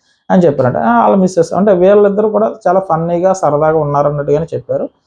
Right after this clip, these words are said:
So, దాంతో అంటే దెయ్యం వన్, దెయ్యం టూ, అంటే దెయ్యం వన్ ఫోన్ చేస్తుంది, అంటే దెయ్యం ఫోన్ చేస్తుంది అన్నట్టుగా, అంటే రెండు నెంబర్లు వాడతారు కాబట్టి, so, నేను ఆ విధంగా పెట్టుకున్నానని ఆయన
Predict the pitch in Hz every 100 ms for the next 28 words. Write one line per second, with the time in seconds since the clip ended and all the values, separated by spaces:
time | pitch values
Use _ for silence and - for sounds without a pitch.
0 | _ - 277 214 170 170 175 196 170 165
1 | 190 139 139 160 156 156 170 135 135 143
2 | 139 151 120 131 131 127 143 143 143 139
3 | 135 139 135 - 135 - 143 127 123 143
4 | 156 147 143 143 139 - 135 123 123 123
5 | - - 131 131 127 139 139 131 127 123
6 | 123 123 123 113 - _ _ _ - 233
7 | 208 190 175 160 156 151 156 160 143 139
8 | 135 131 131 175